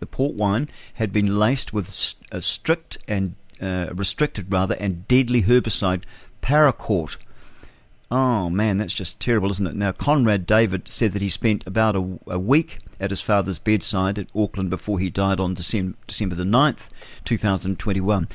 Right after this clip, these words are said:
He described his father as the best fella I knew, a wonderful grandfather to his boy, and he was a jack of all trades. He could shear a sheep, kill a pig, or fix a truck, uh, skills that he'd passed on to his sons.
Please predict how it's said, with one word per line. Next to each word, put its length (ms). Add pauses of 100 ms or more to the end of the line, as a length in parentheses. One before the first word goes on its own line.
(200)
He 160
described 480
his 160
father 420
as 160
the 100
best 300
fella 340
I 160
knew, 360 (280)
a 120
wonderful 480
grandfather 760 (120)
to 180
his 160
boy, 400 (580)
and 320
he 120
was 120
a 60
jack 260
of 100
all 160
trades. 600
He 180
could 160
shear 300
a 40
sheep, 440
kill 200
a 60
pig, 240
or 80
fix 300
a 40
truck, 360 (500)
uh, 240
skills 420
that 100
he'd 120
passed 340
on 140
to 100
his 120
sons. 480